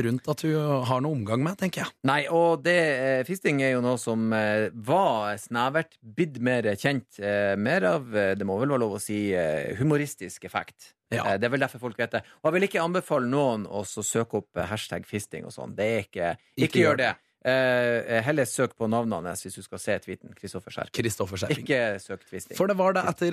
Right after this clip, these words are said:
Speaker 1: lørdagens etappe i det franske sykkelrittet Tour de Hoit Var at Kristoffer Skjerping skrev den uheldige tweeten som har gitt han da mye oppmerksomhet, skriver Dagbladet. Og han har da skrevet:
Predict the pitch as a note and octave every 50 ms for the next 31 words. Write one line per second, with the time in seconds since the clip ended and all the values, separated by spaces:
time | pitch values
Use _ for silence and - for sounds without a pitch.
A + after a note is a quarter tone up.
0 | F3 F3 D#3+ D3 C3+ B2+ B2 C3 C#3 D3 D3+ D3+ C#3+ E3+ D#3 - C#3 A#2+ - D3
1 | C#3 D3 A#2+ E3+ D3+ C3 G#2+ - - C#3 A#2+ C3 - - A#2+ B2+ A#2+ - D3 -
2 | - - - B2+ B2 B2 B2 C3+ D3+ - - - C#3 C#3+ D3 - _ - - -
3 | D3 C#3+ D3+ D#3+ F#3 F#3 D3+ G#2 - - - G#2+ - - - - A#2 A2+ - -
4 | G#2 F#2 A2 - A#2 G2 - G#2+ G#2+ G#2+ - - - G2+ G#2 G2+ F#2+ G#2 G#2+ A#2+
5 | A#2+ G#2+ F#2 G#2+ G2 G2 F#2 G#2 G2+ - G#2+ G#2+ G#2+ - - A2 F#2+ G#2+ A#2+ C3
6 | B2+ - - A2 G#2+ G#2 G2+ G#2 C#3 C#3+ A#2+ G#2 A2+ A2 - - G2+ A2 A2 A2
7 | A2 - - A2 G#2 G#2 - - A2 G#2+ G#2+ G#2+ A#2 G2+ F#2+ F#2 G2 - - -
8 | - - - - - - - - - C#3 E3+ F#3 E3 E3+ F3 E3+ E3+ E3+ - -
9 | E3 D3 C3 D#3 E3+ D#3